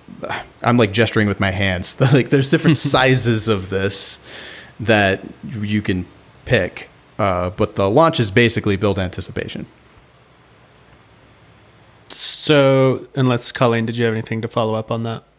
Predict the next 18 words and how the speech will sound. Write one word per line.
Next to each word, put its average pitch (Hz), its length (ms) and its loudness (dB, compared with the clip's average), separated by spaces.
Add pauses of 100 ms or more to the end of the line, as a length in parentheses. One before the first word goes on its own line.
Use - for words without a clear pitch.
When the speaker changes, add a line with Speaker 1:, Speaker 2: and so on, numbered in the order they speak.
(680)
Speaker 2:
So 131 260 4
one, 147 680 2 (1080)
so - 160 -2
I 131 60 2
think 165 160 2
some 143 340 4
of 131 200 2
that, 139 280 2
if 123 140 -4
not 123 160 0
a 120 40 2
lot 117 200 4
of 123 40 4
that, 123 160 4
is 117 120 -4
gonna 120 180 -2
come 120 240 -2
down 117 440 0